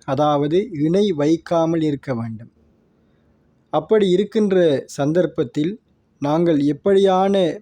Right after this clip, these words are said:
பாவங்கள் செய்திருந்தாலும், ஒரு கட்டத்தில் அல்லாஹு சுப்ஹானஹு வ தஆலா அனைத்து பாவங்களையும் மன்னித்து, நாம் கலிமா சொன்ன ஒரு மூமினாக, முஸ்லிமாக இருந்தால், அவருக்கு சொர்க்கத்தை அல்லாஹ்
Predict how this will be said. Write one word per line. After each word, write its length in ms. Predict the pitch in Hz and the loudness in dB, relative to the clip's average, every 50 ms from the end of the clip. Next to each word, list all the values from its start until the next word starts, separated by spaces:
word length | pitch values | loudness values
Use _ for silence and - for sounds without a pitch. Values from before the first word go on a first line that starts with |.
| _ - | _ -4
பாவங்கள் 640 | - 151 156 170 180 185 196 196 185 185 170 156 | -2 0 2 2 2 2 0 0 2 0 0 0
செய்திருந்தாலும், 1000 | 143 - - 151 160 160 170 165 156 151 143 143 127 120 120 123 139 170 214 - _ _ _ - | -2 -4 -4 -2 -2 -2 -2 -2 -2 -2 -2 -2 -2 -2 -2 -2 -2 -4 -6 -10 _ _ _ -4
ஒரு 160 | 143 143 139 | -4 -4 -2
கட்டத்தில் 680 | - 147 135 131 - 185 175 180 - 180 185 196 220 220 - | -2 -4 -6 -4 -2 -4 -4 -2 -2 -4 -2 -2 -4 -6 -6
அல்லாஹு 400 | 135 131 143 160 165 165 156 160 | -4 -2 0 0 0 0 -2 -4
சுப்ஹானஹு 720 | 156 - - 139 131 131 120 147 156 160 170 175 160 147 156 143 | -8 -8 -8 -8 -8 -8 -6 -4 -4 -2 -2 -2 -2 -2 -2 -4
வ 80 | 131 123 - 120 | -4 -6 -8 -10
தஆலா 440 | 117 120 131 147 147 151 165 180 - - _ _ _ _ _ _ _ _ | -8 -6 -4 -2 -2 0 -2 -2 -4 -8 _ _ _ _ _ _ _ _
அனைத்து 540 | - 131 139 156 190 214 214 185 - 220 208 | -6 -2 0 2 2 2 0 0 -2 -4 -4
பாவங்களையும் 840 | - - 165 160 165 180 180 185 180 175 175 170 165 160 160 156 139 | -2 -2 -2 0 0 0 0 0 0 0 0 0 0 0 0 0 -2
மன்னித்து, 720 | 131 127 127 135 147 160 156 147 - - 190 202 208 240 - _ _ _ - | -2 -2 -2 -2 0 -2 -2 -4 -6 -6 -4 -4 -4 -6 -10 _ _ _ -6
நாம் 340 | 139 139 143 131 127 120 - - | -4 -2 -2 -2 -4 -6 -8 -6
கலிமா 400 | 135 135 151 170 185 190 190 180 | -4 0 0 0 0 0 0 -2
சொன்ன 380 | 165 - - 160 156 156 156 147 | -2 -4 -4 -4 -4 -2 -2 -2
ஒரு 400 | 139 143 143 139 127 117 - - _ _ _ _ _ - | -2 0 0 0 -2 -4 -6 -10 _ _ _ _ _ -6
மூமினாக, 840 | 135 147 165 185 185 185 180 180 175 165 156 131 160 151 127 120 131 | -4 -2 0 0 2 0 0 0 0 -2 -2 -4 -4 -4 -6 -6 -6
முஸ்லிமாக 760 | 135 131 - - 175 170 165 170 170 170 170 - 160 135 | -10 -12 -10 -6 -4 -4 -2 0 -2 -2 -2 -4 -6 -8
இருந்தால், 560 | 131 131 139 135 127 120 135 151 170 196 214 - _ _ _ _ _ _ _ _ _ | -6 -6 -6 -4 -4 -2 -2 0 0 -2 -2 -4 _ _ _ _ _ _ _ _ _
அவருக்கு 720 | - 127 123 151 156 160 156 156 _ - 160 151 131 123 - | -10 -6 -4 -2 -2 -2 -2 -4 _ -2 -2 -2 -2 -4 -6
சொர்க்கத்தை 680 | - - - - 175 175 170 - - 220 214 - 190 180 | -12 -12 -6 -4 -4 -4 -2 -2 -2 -2 -2 0 0 0
அல்லாஹ் 420 | 165 156 147 143 147 156 165 - | 0 0 0 0 0 -2 -2 -4